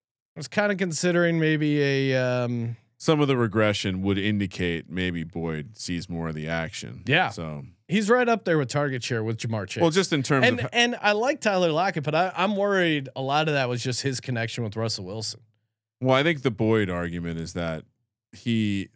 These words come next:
Speaker 2: he might not see the target share that Lockett does, but I think the defenses will adjust and Boyd will be the benefactor of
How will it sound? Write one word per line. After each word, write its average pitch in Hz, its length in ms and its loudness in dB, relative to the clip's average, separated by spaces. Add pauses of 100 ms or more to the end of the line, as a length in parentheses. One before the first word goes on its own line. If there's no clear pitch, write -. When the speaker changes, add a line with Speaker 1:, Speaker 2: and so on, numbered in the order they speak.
(220)
Speaker 2:
he 117 180 -2
might 123 260 2
not 110 240 0
see 117 120 -2
the 95 100 -2
target 98 380 0
share 90 180 -2
that 80 120 -6
Lockett 82 380 -6
does, 80 200 -6
but 92 100 -6
I 95 80 2
think 107 340 -2
the 101 80 -4
defenses 92 600 -6
will 87 160 -6
adjust 87 520 -4
and 82 140 -10
Boyd 95 360 -2
will 85 120 -6
be 87 140 -6
the 82 80 -8
benefactor 78 800 -8
of 67 240 -12